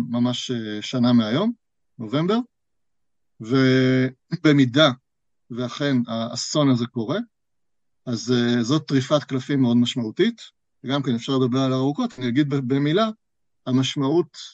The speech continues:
לדעתי תהיה, בהנחה, כן, יש פה המון הנחות שצריך לעשות, בהנחה שבישראל יש ממשלה, אה, נורמלית,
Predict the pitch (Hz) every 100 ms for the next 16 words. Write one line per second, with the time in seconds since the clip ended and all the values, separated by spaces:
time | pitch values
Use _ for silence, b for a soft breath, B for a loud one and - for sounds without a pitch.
0 | _ 127 123 120 123 123 156 151 135 156
1 | 190 _ _ _ _ _ _ _ _ _
2 | _ _ _ _ - 135 139 131 160 143
3 | 120 _ 143 143 117 143 120 127 120 113
4 | 120 - 123 113 - 120 - _ _ -
5 | 131 131 160 143 135 120 143 135 131 135
6 | 123 131 131 131 127 123 120 120 120 117
7 | 113 117 135 143 117 - - _